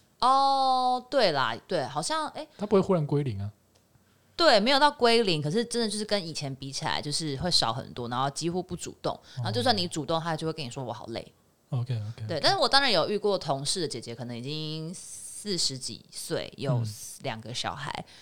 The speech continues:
Speaker 1: 但她老公就是每个礼拜都一定要，然后她老婆只好约法三章说：“好，我们，呃，六日回另外一个家的时候，我一定会给你。然后如果说好了要给，
Speaker 2: 嗯。
Speaker 1: 礼拜六没给，礼拜天再没给的话，老公会生气。”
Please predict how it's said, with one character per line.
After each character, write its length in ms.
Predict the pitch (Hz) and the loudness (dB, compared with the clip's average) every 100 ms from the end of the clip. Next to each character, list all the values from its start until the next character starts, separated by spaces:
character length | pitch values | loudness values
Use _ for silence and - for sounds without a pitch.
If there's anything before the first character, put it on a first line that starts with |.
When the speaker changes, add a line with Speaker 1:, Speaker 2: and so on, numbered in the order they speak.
| - - | -16 -4
Speaker 1:
但 120 | 185 | 2
她 120 | 185 | 4
老 160 | 160 127 | 2 0
公 240 | 143 147 | -2 -4
就 120 | 156 | -4
是 360 | 147 147 135 120 | -6 -6 -6 -4
每 120 | 135 | -6
个 100 | 123 | -6
礼 100 | 131 | -6
拜 140 | 127 147 | -2 -2
都 100 | 147 | -2
一 40 | - | -6
定 240 | 135 90 | -10 -8
要， 240 | 95 - - _ _ | -6 -8 -12 _ _
然 100 | 147 | -2
后 60 | 170 | 2
她 80 | 190 | 2
老 180 | 175 131 | 2 0
婆 160 | 143 | 0
只 140 | 139 165 | -2 0
好 100 | 139 | 0
约 160 | 151 | 0
法 320 | 156 139 107 | -2 -4 -4
三 200 | - 131 | -6 -6
章 160 | 135 139 | -6 -4
说 180 | 143 139 | -4 -4
：“好， 160 | 139 131 | 0 0
我 80 | |
们， 320 | 127 135 127 131 - - - _ _ _ - | 0 -2 -4 -6 -10 -20 -20 _ _ _ -4
呃， 200 | 147 143 | 0 0
六 220 | 160 214 196 | 4 4 4
日 140 | 208 | 2
回 300 | 151 139 131 | 2 0 0
另 160 | 180 175 | 0 2
外 120 | 151 | 2
一 40 | |
个 100 | 139 | 0
家 220 | 123 131 | -2 -4
的 100 | 127 | -4
时 160 | 120 113 | -6 -8
候， 340 | 117 117 - - _ _ _ _ | -4 -4 -6 -12 _ _ _ _
我 260 | - 135 131 - | -8 -8 -8 -10
一 60 | |
定 160 | 160 170 | -6 -2
会 80 | 165 | -2
给 220 | - 71 | -4 -10
你。 200 | 78 - _ _ | -14 -20 _ _
然 100 | 135 | 0
后 80 | 165 | 2
如 140 | 190 190 | 4 2
果 180 | 190 | 2
说 240 | 156 - 190 | 2 2 0
好 220 | 170 113 | 2 0
了 260 | 65 50 - | -2 -8 -8
要 140 | - 165 | -2 -2
给， 240 | - 98 | -2 -8
Speaker 2:
嗯。 0 | |
Speaker 1:
礼 80 | 139 | 0
拜 120 | 180 | 2
六 140 | 185 170 | 4 2
没 160 | 123 | 0
给， 220 | - 90 | -4 -6
礼 80 | 131 | -4
拜 120 | 135 | -4
天 180 | 175 170 | -2 -2
再 120 | 175 180 | 0 0
没 140 | 120 | -2
给 140 | - - | -8 -6
的 80 | |
话， 80 | 143 | -4
老 100 | 123 | -4
公 80 | 131 | -4
会 80 | 131 | -4
生 160 | - 117 | -4 -2
气。” 240 | - 113 | -4 -4